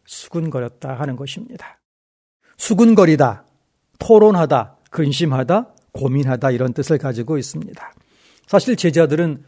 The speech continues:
동문서답을 하는 것이지요. 우리 주님께서는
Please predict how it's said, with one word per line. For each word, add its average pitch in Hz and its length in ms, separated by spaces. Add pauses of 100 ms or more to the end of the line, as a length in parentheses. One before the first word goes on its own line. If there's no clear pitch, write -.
(160)
동문서답을 135 880
하는 131 180
것이지요. 127 540 (420)
우리 214 220
주님께서는 202 800